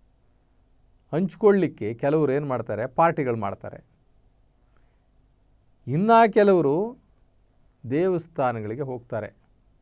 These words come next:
ಅದು ಎಂಥ ದೇವಸ್ಥಾನಗಳು? ಮಾರಿ, ಮಾರಿ ಮಸಣಿ ದೇವಸ್ಥಾನಗಳಿಗೆ ಹೋಗ್ತಾರೆ. ಅಂದ್ರೆ ಇವರು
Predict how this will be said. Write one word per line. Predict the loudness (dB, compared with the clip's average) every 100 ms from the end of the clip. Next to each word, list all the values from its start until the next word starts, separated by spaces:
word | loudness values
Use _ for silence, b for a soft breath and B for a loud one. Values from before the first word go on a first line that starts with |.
| _ _ _ _ _ _ _ _ _ _ _ -12
ಅದು | -6
ಎಂಥ | -4 -4 -4 -2
ದೇವಸ್ಥಾನಗಳು? | 0 -2 -6 -6 -6 -6 -6 -6 -4 -6 -8 -12 -20 _ _ _ _
ಮಾರಿ, | -8 -4 0 0 0 0 -2 -8 _
ಮಾರಿ | -8 -2 0 0
ಮಸಣಿ | -4 -6 -6 -8
ದೇವಸ್ಥಾನಗಳಿಗೆ | -4 -6 -6 -10 -8 -8 -8
ಹೋಗ್ತಾರೆ. | -12 -14 -20 -20 _ _ _ _ _ _ _ _ _ _ _ _ _ _ _
ಅಂದ್ರೆ | -8 0 0 2
ಇವರು | 0 2 2 2 0 -4